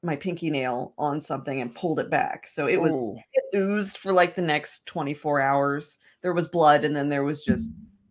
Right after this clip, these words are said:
Speaker 1: secretion of some kind. This is the quality podcast you guys are signing up for here. Okay. Like, that Heavenly Delusion was gross.
Speaker 2: And it's, it's, it's Anime Nail N-,
Speaker 1: <laughs>
Speaker 2: Network.
Speaker 1: Anime Nail Network.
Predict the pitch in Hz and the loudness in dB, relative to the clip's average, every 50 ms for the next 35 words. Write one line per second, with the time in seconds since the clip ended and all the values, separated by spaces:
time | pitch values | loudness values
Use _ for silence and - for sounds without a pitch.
0 | _ _ _ - - 185 180 - 175 151 147 - - 160 156 147 147 - 151 147 | _ _ _ -6 -6 -4 -4 -2 -2 -2 -2 -2 -4 -4 -4 -4 -4 -6 -8 -8
1 | 165 - 143 151 156 156 160 170 180 - - 151 - - 151 - - 127 - 95 | -8 -6 -4 -4 -4 -4 -4 -6 -8 -10 -10 -12 -6 -6 -6 -4 -4 -4 -4 -4
2 | - - - - 170 - - - - - - - - - - 139 135 - 151 156 | -6 -8 -10 -10 -10 -10 -10 -10 -10 -12 -12 -12 -14 -10 -8 -6 -6 -6 -6 -8
3 | 156 - - 156 151 160 160 151 - - _ - 170 - 180 175 180 - - - | -12 -10 -8 -8 -8 -8 -8 -10 -12 -14 _ -10 -8 -8 -8 -6 -6 -6 -6 -6
4 | 196 - _ _ - - 170 170 - - 175 165 - 98 - _ _ - 160 156 | -8 -12 _ _ -10 -8 -8 -6 -4 -4 -2 -2 -2 -4 -4 _ _ -4 -2 -2
5 | 147 147 - _ _ - - - _ - 190 185 - 196 190 170 180 170 165 165 | -2 -4 -6 _ _ -20 -20 -20 _ 2 2 4 4 4 2 2 2 0 0 0
6 | 151 147 151 147 143 147 143 143 139 - - 147 135 101 117 143 156 160 - - | 0 0 0 0 -2 -2 -4 -4 -4 -4 -2 0 0 2 2 0 0 -2 -6 -12
7 | - - - _ _ _ - - - - - 156 170 170 175 180 170 151 170 160 | -12 -14 -16 _ _ _ -20 -20 -20 -12 -2 4 6 8 10 10 10 8 8 0
8 | - - 123 160 160 156 160 - - - 180 170 160 - - - 165 160 147 - | 0 2 4 4 4 4 2 -8 0 2 2 2 2 0 -4 -4 -6 -6 -6 -6
9 | - - - 170 170 175 175 170 160 160 156 147 139 139 135 139 147 156 170 180 | -12 -2 2 4 4 4 4 2 0 0 -2 -2 -4 -4 -6 -6 -4 -2 0 0
10 | 139 107 - - 143 - - 147 147 - - - 165 - - 233 - - - - | 0 -2 -4 -6 -12 -20 -16 -14 -14 -14 -12 -10 -6 0 6 6 6 6 4 -4
11 | - - - _ - - - - - - 196 202 202 208 208 202 190 160 - - | -14 -18 -18 _ -18 -16 -14 -14 -6 -2 0 0 0 4 4 4 4 2 -2 -8
12 | - - 160 156 156 160 147 127 - - - - 165 156 - - 131 123 85 - | -8 -4 -2 0 0 2 0 0 0 -2 -4 -4 -2 -2 -2 -2 -2 -4 -6 -6
13 | - | -12